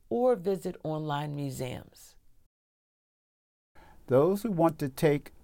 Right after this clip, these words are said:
Speaker 2: virtual tours or visit online museums can start by choosing an institution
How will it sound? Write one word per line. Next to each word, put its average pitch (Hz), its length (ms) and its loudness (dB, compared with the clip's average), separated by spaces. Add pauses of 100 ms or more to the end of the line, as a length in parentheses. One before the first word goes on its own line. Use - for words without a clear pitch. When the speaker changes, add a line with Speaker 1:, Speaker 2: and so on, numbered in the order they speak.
(100)
Speaker 2:
virtual 139 600 0
tours 165 480 0
or 120 100 4
visit 131 420 0
online 135 640 2
museums 139 580 0
can 131 140 -4
start 123 440 2
by 131 180 0
choosing 127 460 -2
an 127 120 -4
institution 139 920 -4